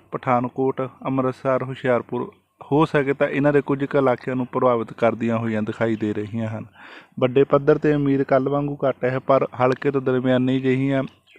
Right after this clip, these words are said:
ਠੰਡੀ ਹਨੇਰੀ ਚੱਲਣ ਦੀ ਸੰਭਾਵਨਾ ਬਣ ਸਕਦੀ ਹੈ। ਜੇਕਰ ਇਹ ਕਾਰਵਾਈਆਂ ਚੰਗੀਆਂ ਰਹੀਆਂ ਤਾਂ ਵਿੱਚ ਮਾੜਾ ਮੋਟਾ ਕੱਲ੍ਹ ਵਾਂਗੂ ਛਿੱਟ ਛਰਾਟਾ ਵੀ ਹੋ ਸਕਦਾ ਹੈ, ਨਹੀਂ ਤਾਂ ਠੰਡੀ ਹਨੇਰੀ ਦੀ ਵੀ ਉਮੀਦ ਘੱਟ ਰਹੇਗੀ,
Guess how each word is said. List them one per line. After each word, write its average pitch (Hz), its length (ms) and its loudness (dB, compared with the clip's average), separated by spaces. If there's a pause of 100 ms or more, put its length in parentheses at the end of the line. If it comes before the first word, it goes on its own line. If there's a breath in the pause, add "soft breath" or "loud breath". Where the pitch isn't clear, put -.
ਠੰਡੀ 139 300 2
ਹਨੇਰੀ 135 260 0
ਚੱਲਣ 123 340 0
ਦੀ 127 100 -4
ਸੰਭਾਵਨਾ 123 480 2
ਬਣ 117 300 2
ਸਕਦੀ 117 440 -2
ਹੈ। 135 160 -2 (880 loud breath)
ਜੇਕਰ 147 380 4
ਇਹ 151 260 4
ਕਾਰਵਾਈਆਂ 139 540 4
ਚੰਗੀਆਂ 135 440 4
ਰਹੀਆਂ 139 220 4
ਤਾਂ 135 100 6
ਵਿੱਚ 127 260 0
ਮਾੜਾ 127 240 2
ਮੋਟਾ 131 300 0
ਕੱਲ੍ਹ 127 280 2
ਵਾਂਗੂ 135 220 0
ਛਿੱਟ - 300 -4
ਛਰਾਟਾ 123 420 0
ਵੀ 131 140 0
ਹੋ 131 180 0
ਸਕਦਾ 127 460 0
ਹੈ, 131 200 -4 (380)
ਨਹੀਂ 139 260 4
ਤਾਂ 143 160 2
ਠੰਡੀ 131 360 -2
ਹਨੇਰੀ 131 360 2
ਦੀ 131 160 -2
ਵੀ 135 260 0
ਉਮੀਦ 123 320 0 (120)
ਘੱਟ - 160 0
ਰਹੇਗੀ, 123 380 0